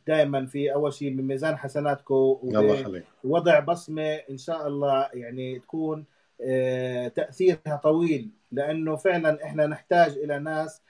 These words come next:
Speaker 1: بت-، بتشتغل بضمير وبتشتغل بطريقة، آه، شريفة. وزي ما تفضل الأخ أنس، بعرفش، أنا مش شايف تعليق، بعرفش ليش،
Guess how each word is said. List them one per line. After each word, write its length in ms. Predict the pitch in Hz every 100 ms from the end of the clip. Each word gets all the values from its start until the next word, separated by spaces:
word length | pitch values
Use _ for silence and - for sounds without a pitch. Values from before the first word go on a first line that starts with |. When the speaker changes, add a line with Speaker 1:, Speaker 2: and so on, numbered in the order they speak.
| _ _ -
Speaker 1:
بت-، 300 | 139 - 143 135 131 120
بتشتغل 800 | 131 - 190 190 - 151 160 156
بضمير 640 | 143 135 139 147 160 160 147
وبتشتغل 680 | 131 170 - 139 143 143 131
بطريقة، 1300 | 135 139 139 139 _ _ - 147 165 - 151 147 147 -
آه، 180 | 127 127
شريفة. 680 | 127 147 156 135 127 131 131 _
وزي 340 | 123 131 156 151
ما 220 | 147 143
تفضل 320 | - 151 139
الأخ 520 | 131 131 135 - -
أنس، 360 | - 147 139 131 - _ _ _
بعرفش، 320 | 139 180 180
أنا 120 | 151
مش 140 | 147 143
شايف 240 | 170 156
تعليق، 320 | - 135 156 -
بعرفش 300 | 120 127 -
ليش، 240 | 131 113